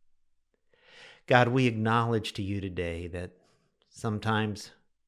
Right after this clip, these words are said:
we're tempted just by our own desires, that sinful nature inside of us. And we thank you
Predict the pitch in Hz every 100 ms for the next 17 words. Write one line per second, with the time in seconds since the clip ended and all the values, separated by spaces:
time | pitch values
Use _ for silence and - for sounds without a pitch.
0 | _ _ _ _ _ - 127 - 107 -
1 | 107 104 110 - 90 90 87 90 98 101
2 | 95 85 80 85 87 87 - - _ _
3 | _ _ _ _ _ _ _ - 101 90
4 | - 117 107 110 95 92 - 92 90 101
5 | 95 - 80 85 85 87 87 - - -
6 | _ _ _ _ _ _ _ _ _ _
7 | _ _ _ - - 107 143 147 120 104
8 | - 104 107 107